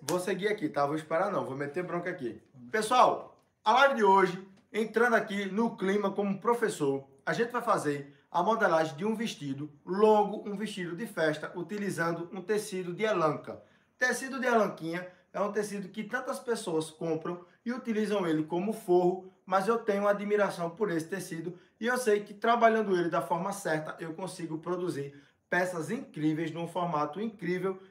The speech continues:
e num nível elevado, que é justamente o que eu vou fazer com você agora dentro dessa live. Primeiro, eu vou pegar aqui, ó, o meu tecido e eu vou medir com minha fita métrica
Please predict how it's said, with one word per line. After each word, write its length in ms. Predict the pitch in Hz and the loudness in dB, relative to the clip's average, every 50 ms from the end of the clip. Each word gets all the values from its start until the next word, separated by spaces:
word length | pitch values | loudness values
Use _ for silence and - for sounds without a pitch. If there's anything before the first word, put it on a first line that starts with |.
| _ _ | _ _
e 120 | 185 185 | -8 -6
num 180 | 190 202 214 226 | -2 0 0 0
nível 340 | 202 175 175 170 156 170 175 | 0 0 0 0 0 0 0
elevado, 480 | 180 202 202 196 156 143 143 147 156 | 2 2 2 2 2 2 0 0 -2
que 120 | 156 - 175 | -4 -4 -4
é 60 | 165 | -4
justamente 560 | - 208 208 - 226 208 - 160 160 160 160 | -2 -4 -4 -4 -4 -4 -4 -4 -6 -6 -8
o 40 | - | -8
que 60 | - | -4
eu 80 | 160 156 | -4 -2
vou 100 | 165 170 | -2 -2
fazer 340 | - 156 139 139 139 - - | -2 -2 -2 0 -2 -2 0
com 160 | 202 220 226 | 0 0 2
você 540 | 202 220 214 - - 180 170 175 185 - - - _ _ _ | 2 2 0 0 -2 -4 -4 -4 -4 -6 -12 -18 _ _ _
agora 680 | - 214 247 220 180 214 170 - 170 190 190 - - - | 4 4 4 6 4 4 4 4 4 2 0 -2 -8 -16
dentro 420 | - 143 - 160 165 175 170 - 165 | -20 -2 0 0 0 0 -2 -6 -4
dessa 280 | 175 175 170 - 208 | -4 -4 -2 0 2
live. 300 | 196 151 123 113 104 104 - - _ _ _ _ _ _ _ _ _ | 4 4 4 2 0 -2 -6 -14 _ _ _ _ _ _ _ _ _
Primeiro, 560 | - 285 262 226 233 254 240 - - - - - - - - _ _ _ _ _ | -4 -2 4 6 8 8 8 8 6 0 -8 -14 -20 -20 -20 _ _ _ _ _
eu 120 | 190 185 | -2 4
vou 120 | 202 247 247 | 4 4 4
pegar 320 | - 226 214 190 175 156 | 6 4 6 6 6 6
aqui, 260 | 143 - - 214 208 | 4 4 2 2 4
ó, 200 | 160 123 - - - - - _ _ _ - | 4 4 4 2 -4 -12 -20 _ _ _ -4
o 120 | 262 262 | -2 2
meu 200 | 233 185 175 170 | 2 2 2 2
tecido 720 | 170 214 214 - - - 208 202 202 208 208 208 208 - - - _ - | 2 0 0 0 -2 -4 -4 -4 -4 -4 -6 -8 -10 -12 -16 -20 _ -4
e 80 | 254 | 6
eu 160 | 262 254 226 | 6 8 8
vou 100 | 202 226 | 8 4
medir 460 | 220 220 226 202 160 147 156 160 175 170 | 4 4 4 4 4 0 -2 -4 -4 -4
com 140 | 196 190 | -4 -4
minha 240 | 180 190 202 196 175 | -4 -2 -2 -2 -4
fita 360 | - - - 247 - - - | -4 -4 -8 -8 -2 0 0
métrica 640 | 160 156 151 151 151 151 - - - 185 180 180 - | 2 4 4 4 4 2 0 -4 -4 -4 -6 -6 -8